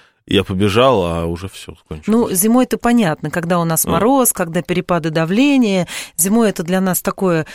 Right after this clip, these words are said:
Speaker 2: как, как сказать, обычное явление, как и Семен Писахов говорил, а «Северное сияние» мы в снопы-то собираем, э, режем и развешиваем, э,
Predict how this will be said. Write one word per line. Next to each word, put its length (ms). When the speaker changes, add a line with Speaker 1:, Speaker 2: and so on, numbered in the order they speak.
Speaker 2:
как, 160
как 260
сказать, 180
обычное 640
явление, 480
как 240
и 20
Семен 320
Писахов 480
говорил, 480
а 60
«Северное 460
сияние» 600
мы 220
в 40
снопы-то 480
собираем, 800
э, 760
режем 420
и 40
развешиваем, 840
э, 300